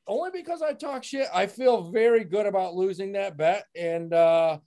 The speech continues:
because literally, that's why there's a God that you can't say a lot of words tonight and you can't talk like you normally do. And the fact that, you know, Utah literally was up twenty-four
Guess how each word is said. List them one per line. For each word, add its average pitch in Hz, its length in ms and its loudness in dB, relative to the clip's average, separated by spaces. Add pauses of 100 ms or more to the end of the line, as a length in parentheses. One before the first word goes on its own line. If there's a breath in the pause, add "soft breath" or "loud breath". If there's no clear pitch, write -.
(340)
because 185 380 0
literally, 277 760 -4 (880)
that's 226 320 2
why 240 240 4
there's 214 240 0
a 208 80 0
God 185 420 2
that 160 160 -10
you 180 160 -12
can't 190 360 -6
say 170 200 -2
a 170 80 2
lot 165 220 4
of 165 80 -2
words 160 320 -4
tonight 151 400 -4
and 147 80 -14
you 151 80 -10
can't 160 260 -6
talk 151 300 -2
like 151 160 -6
you 143 60 -8
normally 147 400 -4
do. 147 260 -4 (100)
And 240 260 2
the 269 100 2
fact 214 460 2
that, 196 260 2 (180)
you 240 140 -8
know, 202 360 -4
Utah 226 560 0
literally 277 380 0
was 262 140 -4
up - 200 -2
twenty-four 427 460 -2